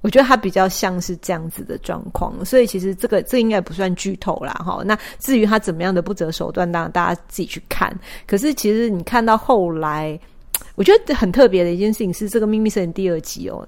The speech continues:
好像没有绝对，这些我们刚刚谈的这些角色，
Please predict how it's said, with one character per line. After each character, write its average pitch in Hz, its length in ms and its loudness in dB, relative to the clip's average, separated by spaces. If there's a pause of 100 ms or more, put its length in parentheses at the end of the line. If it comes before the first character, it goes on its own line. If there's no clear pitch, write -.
好 180 120 -6
像 320 140 0
没 311 100 -2
有 160 140 -2
绝 160 220 -6
对， 202 200 2
这 254 180 0
些 262 180 2
我 180 80 -4
们 185 140 -2
刚 220 80 -2
刚 247 100 0
谈 170 160 -4
的 170 100 -2
这 180 120 -6
些 180 100 0
角 - 240 -8
色， - 320 -6